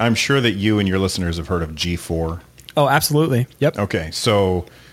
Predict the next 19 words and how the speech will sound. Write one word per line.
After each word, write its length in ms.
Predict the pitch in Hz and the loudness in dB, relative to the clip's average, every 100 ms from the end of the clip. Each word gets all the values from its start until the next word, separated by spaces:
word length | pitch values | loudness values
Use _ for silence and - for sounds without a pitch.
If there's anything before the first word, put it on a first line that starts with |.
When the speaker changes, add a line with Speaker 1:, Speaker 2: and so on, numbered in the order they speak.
| - | -8
Speaker 1:
Scott 440 | - - 127 143 | -4 0 2 2
Rubin, 500 | 101 104 98 92 85 | 2 2 2 0 0
who 560 | 85 80 107 98 92 90 | -4 -2 0 2 2 0
was, 920 | 80 92 92 90 90 87 82 82 - | 0 2 4 4 2 -2 -4 -6 -2
like, 240 | 90 87 98 | -2 -2 0
one 160 | 104 | 2
of 140 | 101 92 | 2 2
the 300 | 92 90 82 | 2 2 0
guys 500 | 90 87 87 85 85 | 0 2 2 2 -2
in 100 | 80 | -4
charge 460 | - 90 87 82 | -4 -2 0 -2
of 100 | 82 | -6
G 260 | 78 92 87 | -4 -2 -2
four 380 | - 90 87 85 | -2 0 0 0
when 100 | 82 | -2
it 120 | - | -4
first 280 | - 87 - | -2 -2 0
started, 380 | 92 85 82 | 0 0 -2
he 520 | 80 - 135 156 156 | -6 -4 -2 0 -2